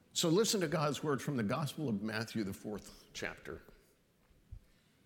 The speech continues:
From that time on, Jesus began to proclaim,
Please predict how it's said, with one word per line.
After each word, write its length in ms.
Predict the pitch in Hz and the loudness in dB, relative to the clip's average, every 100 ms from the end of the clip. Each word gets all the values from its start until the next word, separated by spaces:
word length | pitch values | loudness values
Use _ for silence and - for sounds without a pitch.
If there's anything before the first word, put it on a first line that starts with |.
| _ _ _ - _ _ _ _ _ _ _ _ _ _ | _ _ _ -20 _ _ _ _ _ _ _ _ _ _
From 160 | 131 143 | -4 -2
that 240 | 202 208 | -2 -4
time 300 | - 160 143 | -6 -2 -2
on, 200 | 120 120 | -2 -2
Jesus 540 | 110 143 117 123 117 - | 6 8 8 6 -2 -2
began 400 | 120 104 117 107 | -2 0 -2 -2
to 80 | |
proclaim, 640 | - 101 - 123 123 123 | -4 -6 -4 -2 0 0